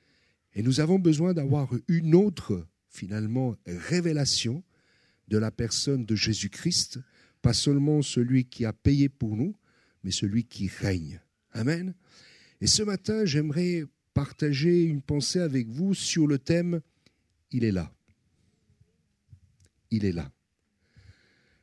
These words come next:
Dans l'évangile de Matthieu au chapitre vingt-huit, les versets seize à vingt, Matthieu vingt-huit, versets seize à vingt, il nous est dit, « Les onze disciples allèrent en Galilée,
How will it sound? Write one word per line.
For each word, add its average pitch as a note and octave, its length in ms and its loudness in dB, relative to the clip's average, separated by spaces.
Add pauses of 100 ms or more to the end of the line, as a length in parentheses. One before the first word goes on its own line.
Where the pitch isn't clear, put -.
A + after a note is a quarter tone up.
(240)
Dans F3+ 720 4
l'évangile E3 840 4
de E3+ 100 4
Matthieu D#3+ 440 2
au E3 60 6
chapitre D3 500 0
vingt-huit, C#3 480 0
les C3 100 2
versets B2+ 320 0
seize D3+ 480 0
à G#2+ 80 2
vingt, D#3+ 560 -2 (920)
Matthieu B2 380 0
vingt-huit, D3 520 -2
versets A#2 340 -2
seize E3 380 0
à B2+ 80 0
vingt, D3 480 -2 (140)
il D3 120 -2
nous D#3 220 2
est C3+ 80 2
dit, « E3+ 240 -2
Les D3+ 260 2
onze G3 300 2
disciples E3 680 -2
allèrent D3 340 0
en C#3 100 2
Galilée, D3 520 0